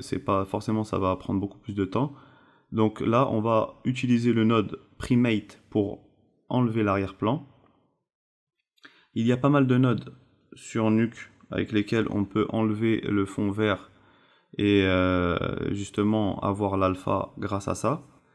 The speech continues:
Là, on va utiliser le node Primate car il est vraiment intéressant et vous allez voir,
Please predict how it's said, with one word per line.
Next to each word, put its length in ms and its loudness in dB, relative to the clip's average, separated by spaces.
Là, 320 2
on 100 0
va 240 2
utiliser 580 0
le 180 0
node 180 0
Primate 500 0
car 260 0
il 140 0
est 60 4
vraiment 280 0
intéressant 540 -2
et 100 -2
vous 160 0
allez 120 2
voir, 320 0